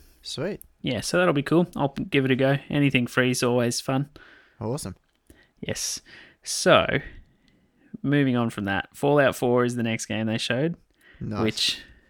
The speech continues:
Speaker 2: I'm
Speaker 1: Did everyone
Speaker 2: obviously
Speaker 1: just go
Speaker 2: very
Speaker 1: nuts?
Speaker 2: excited about and everyone was very happy to see.
Speaker 1: Yeah, awesome.
Speaker 2: So, the game starts and it's basically before the actual nuclear bombs have gone off.
Speaker 1: Ah, yeah, yeah.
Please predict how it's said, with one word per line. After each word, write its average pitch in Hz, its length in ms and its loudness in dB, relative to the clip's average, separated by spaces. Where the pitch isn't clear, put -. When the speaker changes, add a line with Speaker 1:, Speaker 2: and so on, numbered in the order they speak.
Speaker 2:
I'm 104 140 -6
Speaker 1:
Did 107 60 -2
everyone 110 180 0
Speaker 2:
obviously 135 220 -2
Speaker 1:
just 104 140 -4
go 101 60 -6
Speaker 2:
very 165 280 4
Speaker 1:
nuts? - 20 2
Speaker 2:
excited 123 320 0
about 120 260 -2
and 113 100 -4
everyone 113 380 -2
was 117 160 -6
very 117 300 0
happy 117 320 -2
to 135 120 -8
see. 151 400 0
Speaker 1:
Yeah, 104 220 -6
awesome. 101 280 -6
Speaker 2:
So, 127 460 4
the 139 80 2
game 147 280 4
starts 117 720 2
and 107 560 -2
it's - 140 -8
basically 127 380 0
before 120 400 0
the 117 100 0
actual 113 340 -2
nuclear 117 360 -2
bombs 113 240 -2
have 120 120 -8
gone 101 240 -4
off. 143 300 -6
Speaker 1:
Ah, 110 80 2
yeah, 104 300 0
yeah. 98 180 -6